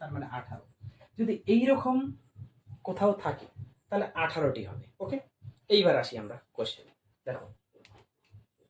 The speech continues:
এই ফিগারটির মধ্যে আমরা আগে কাউন্টিং করে নিই, উপরেরটি আগে আমরা কাউন্টিং করি।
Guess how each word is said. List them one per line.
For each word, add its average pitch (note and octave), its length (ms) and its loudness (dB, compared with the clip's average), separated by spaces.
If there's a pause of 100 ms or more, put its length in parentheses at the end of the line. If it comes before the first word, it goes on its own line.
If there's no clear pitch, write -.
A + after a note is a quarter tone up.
(1000)
এই A#3+ 180 8
ফিগারটির A#3 440 2
মধ্যে D#3 180 2 (140)
আমরা E3+ 180 0
আগে E3 100 0 (120)
কাউন্টিং F#3+ 380 4
করে B2+ 200 2
নিই, F#3 120 -2 (1040)
উপরেরটি A#3 540 6
আগে C#3+ 160 2
আমরা - 180 -4
কাউন্টিং B2 360 -4
করি। - 140 -20